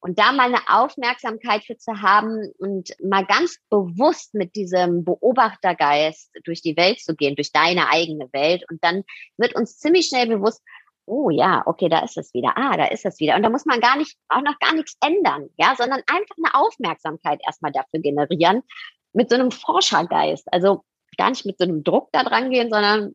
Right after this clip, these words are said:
wirklich mit einem Forschergeist. Und dann merken wir ziemlich schnell,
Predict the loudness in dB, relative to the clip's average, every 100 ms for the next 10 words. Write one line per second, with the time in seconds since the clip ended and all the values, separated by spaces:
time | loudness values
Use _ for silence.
0 | -10 -6 -2 0 0 -2 0 0 2 0
1 | 2 2 2 -6 -20 -20 _ -4 -2 0
2 | 2 2 2 -4 -8 -8 -10 -6 -4 -4